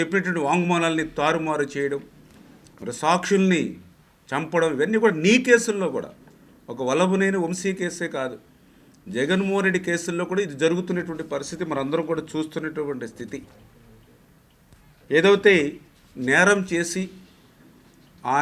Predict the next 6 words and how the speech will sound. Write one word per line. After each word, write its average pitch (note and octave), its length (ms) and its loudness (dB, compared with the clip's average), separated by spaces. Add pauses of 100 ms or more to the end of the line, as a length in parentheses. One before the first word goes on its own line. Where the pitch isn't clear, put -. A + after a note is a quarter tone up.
(180)
నేరం G#3 340 6
నుండి G3+ 160 0
తప్పించుకోవడానికి E3+ 960 -2 (440)
ఇంకొక G#3 420 6 (100)
నేరం G#3 280 4 (100)
చేసినటువంటి F3 720 -4